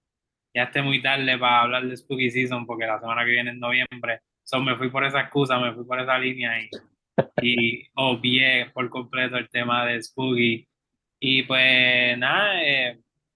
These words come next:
Speaker 1: no sé si, ¿quién, quién, a quién es que le toca?
Speaker 2: No, ya empiezo yo, pero era para tener como que un, un overview de cómo te fue quizá
Speaker 1: Yes,
Speaker 2: incorporando la
Speaker 1: pues,
Speaker 2: cosa.
Speaker 1: pues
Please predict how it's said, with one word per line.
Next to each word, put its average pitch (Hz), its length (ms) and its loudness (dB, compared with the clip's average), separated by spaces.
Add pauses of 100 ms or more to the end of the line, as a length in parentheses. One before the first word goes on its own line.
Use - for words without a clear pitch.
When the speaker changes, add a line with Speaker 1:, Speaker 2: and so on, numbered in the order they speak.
(800)
Speaker 1:
no 139 100 -4
sé 156 140 -2
si, 160 500 2 (380)
¿quién, 147 260 2
quién, 147 240 0
a 135 100 2
quién 135 140 -2
es 151 100 -4
que 160 100 -2
le 143 100 0
toca? 147 320 -4 (720)
Speaker 2:
No, 147 120 8
ya 156 160 10
empiezo 113 480 4
yo, 117 240 4
pero 110 400 6
era 117 160 4
para 120 180 6
tener 117 200 2
como 117 240 -2
que 113 60 -4
un, 110 380 -6 (460)
un 127 220 6
overview 113 420 6 (240)
de 110 140 0
cómo 104 180 -2
te 110 100 0
fue 107 160 -2
quizá 101 480 -2 (480)
Speaker 1:
Yes, 113 360 2
Speaker 2:
incorporando 117 420 6
la 101 80 4
Speaker 1:
pues, 95 180 -4
Speaker 2:
cosa. - 120 -20 (720)
Speaker 1:
pues 127 120 0